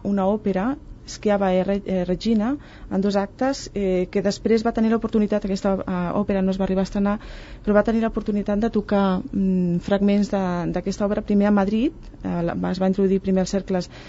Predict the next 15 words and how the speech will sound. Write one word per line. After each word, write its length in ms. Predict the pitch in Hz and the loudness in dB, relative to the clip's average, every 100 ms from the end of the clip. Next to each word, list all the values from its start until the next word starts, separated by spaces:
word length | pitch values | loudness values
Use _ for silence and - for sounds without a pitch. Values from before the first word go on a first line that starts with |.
| - - | -8 0
musicals 340 | 196 208 208 | 0 2 2
d'allà 240 | 202 208 226 | 4 4 2
i 80 | 233 | 0
després 340 | 226 220 233 226 | -2 0 2 2
aquí, 320 | 214 185 180 | 0 -2 -2
a 60 | 175 | -2
Barcelona. 480 | 180 190 180 170 165 | -2 -2 -2 -2 -4
I 240 | - 208 202 - - | -4 -4 -4 -10 -2
més 280 | 226 254 - | 4 4 2
tard, 320 | 247 254 277 | 0 0 0
a 180 | 208 185 | 0 2
l'edat 220 | 185 196 220 | 4 4 2
de 20 | |
trenta 380 | 214 202 196 196 | 2 2 4 4
anys, 300 | 247 - | 4 2